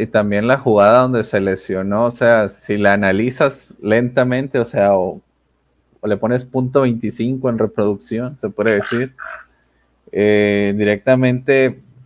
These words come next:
por velocidad jamás iba a alcanzar a LeBron James, o sea, jamás. Entonces, está el balón y Chet, o sea, le faltó varios centímetros.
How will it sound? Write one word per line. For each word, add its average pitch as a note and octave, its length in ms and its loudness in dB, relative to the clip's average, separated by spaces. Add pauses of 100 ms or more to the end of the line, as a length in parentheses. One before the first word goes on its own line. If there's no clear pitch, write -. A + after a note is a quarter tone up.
(140)
por B2 220 6
velocidad B2 560 4
jamás B2+ 680 2
iba A#2+ 120 2
a A#2 40 2
alcanzar A2 320 -2
a A2 40 2
LeBron G#2 320 -2
James, F#2 380 -8
o G2+ 60 -10
sea, G#2 240 -4
jamás. G#2+ 520 -4 (340)
Entonces, - 440 -12 (500)
está A#2 160 0
el B2 60 2
balón D3 460 2
y G#2+ 60 -6
Chet, C#3+ 480 2
o G2+ 80 -8
sea, G2+ 160 -2
le G2+ 140 -2
faltó A2 540 -4 (500)
varios A#2 600 -2
centímetros. F2+ 600 -12